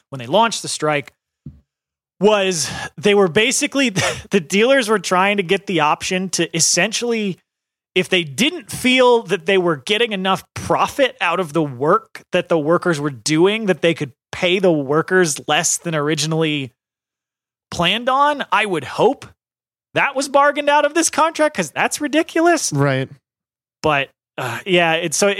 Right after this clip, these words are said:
Speaker 1: it, it seems like neither side was exactly ecstatic with the deal, and, and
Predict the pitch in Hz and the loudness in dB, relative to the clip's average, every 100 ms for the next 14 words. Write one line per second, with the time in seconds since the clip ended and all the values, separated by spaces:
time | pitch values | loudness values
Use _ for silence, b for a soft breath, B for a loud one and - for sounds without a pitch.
0 | 202 196 196 202 196 254 233 190 156 160 | -2 0 0 2 0 0 0 0 0 2
1 | 175 190 202 - 190 196 202 170 156 151 | 4 4 2 2 2 2 2 0 0 0
2 | 156 156 160 139 - 147 147 160 - 165 | 0 0 -2 -2 -2 0 0 0 -2 -4
3 | - 156 165 156 139 131 135 127 | -2 0 2 2 0 -6 -12 -14